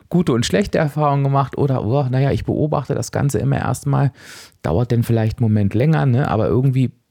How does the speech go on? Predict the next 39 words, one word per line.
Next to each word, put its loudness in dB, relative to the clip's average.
fühle 0
ich 0
mich 0
dann 0
sicherer.“ 0
Und 0
es 0
ist -4
auch -4
völlig -2
okay, 0
wenn 0
du 2
sagst, -4
„Nee, -8
ich -10
merke 0
echt, -4
wenn 0
irgendwas 0
Neues 0
ist, -2
dann -2
verschränke 0
ich -2
gleich -2
die 0
Arme, 0
ne? 0
Ähm, 2
dann, 2
ähm, 2
mache 0
ich -6
gleich -2
zu, 0
will -4
ich -8
nicht.“ -8